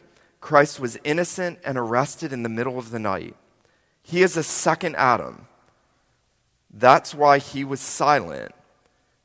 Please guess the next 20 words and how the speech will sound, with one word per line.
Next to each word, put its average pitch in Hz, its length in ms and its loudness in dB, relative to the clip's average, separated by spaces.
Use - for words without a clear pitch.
It 139 120 -4
was 120 200 -10
taking 156 600 -8
the 123 100 -14
place 110 440 -10
of 98 140 -12
the 104 80 -10
guilty. 87 560 -14
Now, 110 160 -2
I 135 40 2
don't 185 140 -6
want 175 200 -12
you 170 40 -6
to 151 100 -10
miss 139 280 -12
that. 57 400 -12
That 123 80 -12
is 127 160 -12
not 135 340 2
incidental. 117 720 -8